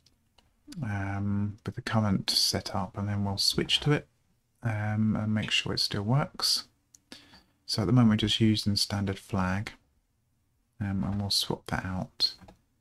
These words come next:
Um, so let's just double check, is that, how easy is that? All right, you just, yeah, flag, just alias it. Okay. Um,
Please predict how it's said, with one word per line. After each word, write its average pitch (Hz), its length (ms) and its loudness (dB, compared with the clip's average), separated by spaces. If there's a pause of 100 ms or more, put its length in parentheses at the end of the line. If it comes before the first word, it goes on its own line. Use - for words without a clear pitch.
(880)
Um, 95 720 -4
so 95 920 0 (460)
let's - 220 -10
just - 220 -10
double - 200 -8
check, - 400 -8 (100)
is - 100 -10
that, - 160 -14 (160)
how - 160 -14
easy 110 260 -6
is 107 180 -10
that? - 240 -12 (1600)
All - 60 -4
right, - 160 -6
you - 60 -6
just, - 280 -4
yeah, - 280 -4 (140)
flag, - 440 -6 (720)
just - 180 -4
alias 90 460 -4
it. - 140 -10 (1000)
Okay. - 160 -8 (1300)
Um, 120 540 6